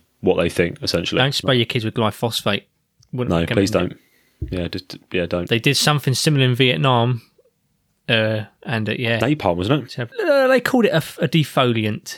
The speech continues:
Speaker 2: um, Agent Orange. That's for
Speaker 1: Napalm,
Speaker 2: another
Speaker 1: wasn't it?
Speaker 2: podcast.
Speaker 1: About to say it's another podcast, bloody hell.
Speaker 2: Yeah.
Speaker 1: Feel like you could have your own sideshow at this rate.
Speaker 2: Yeah.
Speaker 1: Some of the shit
Speaker 2: I
Speaker 1: you
Speaker 2: know.
Speaker 1: come up with.
Speaker 2: Fucking hell.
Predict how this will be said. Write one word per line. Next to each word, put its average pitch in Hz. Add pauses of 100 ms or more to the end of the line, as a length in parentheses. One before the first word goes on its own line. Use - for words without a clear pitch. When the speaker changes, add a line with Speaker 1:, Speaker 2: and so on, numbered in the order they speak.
(140)
Speaker 2:
um, 113 (200)
Agent 127
Orange. 113 (300)
That's 160
for 170
Speaker 1:
Napalm, 139
Speaker 2:
another 123
Speaker 1:
wasn't 123
it? 120
Speaker 2:
podcast. - (180)
Speaker 1:
About -
to 98
say 104
it's 95
another 92
podcast, 87
bloody 95
hell. 95
Speaker 2:
Yeah. 107 (720)
Speaker 1:
Feel 120
like 107
you 113
could 104
have 92
your 90
own 90
sideshow 107
at 95
this 101
rate. 90 (220)
Speaker 2:
Yeah. 123 (120)
Speaker 1:
Some -
of 85
the -
shit -
Speaker 2:
I 110
Speaker 1:
you 104
Speaker 2:
know. 107
Speaker 1:
come 110
up 107
with. 90
Speaker 2:
Fucking 120
hell. 117